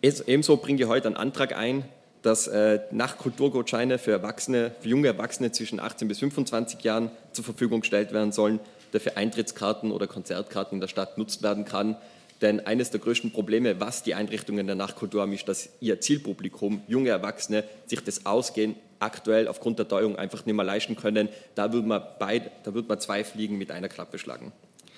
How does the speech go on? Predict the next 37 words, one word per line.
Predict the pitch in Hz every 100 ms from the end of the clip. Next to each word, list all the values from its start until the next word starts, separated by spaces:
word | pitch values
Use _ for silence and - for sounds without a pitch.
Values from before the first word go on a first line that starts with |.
| - - - -
Wir | 117
werden | 127 120
auch | 127 131
in | 117 -
Zukunft | - 185 196 - 113 110 - - - - _ -
wieder | 117 127 113 110 - - - _ _ - _ _ -
an | 110
dem | 110
Thema | 120 120 107
weiterarbeiten. | 107 120 123 113 117 113 113 123 117 - - -
Äh, | 107
wir | 120
sollten | 127 127 123
nochmal | 117 113
das | 110 -
Thema | 117 107
Awareness-Teams | 90 117 143 139 135 123
aufgreifen, | 120 123 - 117 110
aber | 98
ich | 101
eh | 117
gehört, | - 113
dass | 110
es | 110
da | - 107
vielleicht | - 104 107 107
jetzt | -
wieder | 120 113
positive, | 110 139 131 110 120 117 113
äh, | 98 110 110
Zeichen | 113 117 117
gibt | 117
vom | 107
Seiten | 101 107 107
des | 104 -
Vizebürgermeisters | 117 110 107 98 95 104
Anzengruber. | 113 143 - 113 120 117 113